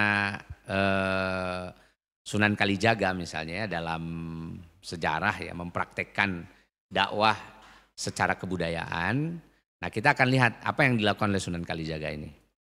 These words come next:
Se-, supaya waktunya lebih cepat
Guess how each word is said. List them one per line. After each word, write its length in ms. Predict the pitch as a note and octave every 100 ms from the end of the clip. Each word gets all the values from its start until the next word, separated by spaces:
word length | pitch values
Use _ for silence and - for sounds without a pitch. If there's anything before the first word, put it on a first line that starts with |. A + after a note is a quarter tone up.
| _ _ _ _ - _ _ _ _ _ _ _ _ _ _
Se-, 400 | - - G2 F#2+
supaya 480 | - G2+ F#2+ G2 G2
waktunya 840 | F#2 - F2+ F2+ F2+ F2+ F2 F2 E2+
lebih 400 | E2+ E2+ E2+ E2
cepat 220 | - G2